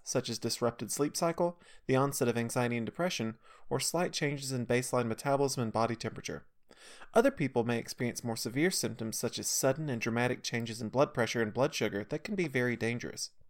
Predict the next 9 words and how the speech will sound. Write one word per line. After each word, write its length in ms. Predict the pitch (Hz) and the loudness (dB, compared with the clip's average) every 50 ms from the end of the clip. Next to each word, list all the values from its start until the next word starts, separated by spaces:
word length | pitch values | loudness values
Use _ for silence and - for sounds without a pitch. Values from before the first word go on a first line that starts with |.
| _ _ _ - - _ - - - - - - - - | _ _ _ -20 -20 _ -20 -20 -20 -18 -18 -12 -6 -4
If 160 | 156 156 - | -4 0 2
you've 120 | 240 247 | 0 2
noticed 400 | 294 277 277 254 254 240 - - | 2 2 4 4 2 2 0 -2
recent 340 | 139 139 160 - - 180 160 | -2 -2 -2 -2 -4 -4 -4
changes 380 | - - 139 135 135 139 127 127 | -4 -2 -2 -2 -2 -2 -2 -2
in 100 | 123 120 | 0 0
your 80 | 113 | 0
mental, 400 | 110 117 139 160 - 180 175 180 _ _ - - | 0 0 -2 0 0 0 -2 -2 _ _ -6 2
cardiovascular, 800 | - 143 165 196 180 147 131 131 135 - - 131 131 131 131 | 2 4 4 4 2 2 2 2 0 -2 0 2 2 2 0